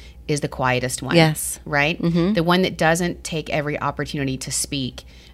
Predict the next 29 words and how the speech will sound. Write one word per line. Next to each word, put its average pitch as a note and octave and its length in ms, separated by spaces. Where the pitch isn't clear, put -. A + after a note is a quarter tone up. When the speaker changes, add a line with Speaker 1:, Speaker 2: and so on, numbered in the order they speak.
Speaker 1:
but D3 200
listens. D3 760
And D#3+ 160
then D#3 240
when E3 220
they D3 160
do E3+ 280
speak, - 640
it's D3+ 500
so E3+ 240
much E3 260
more D3 180
impactful. E3+ 340
Speaker 2:
Impactful, C#3+ 580
yes. D3 500
Speaker 1:
Yeah, - 140
because E3 240
people E3+ 160
are C#3+ 40
like, A#2 180
"Oh, C#3 300
whatever, D#3+ 420
whatever E3+ 440
he E3+ 180
or C#3 80
she A3 240
said." - 340
Speaker 2:
Yeah. E3 160
Speaker 1:
Yes. E3+ 320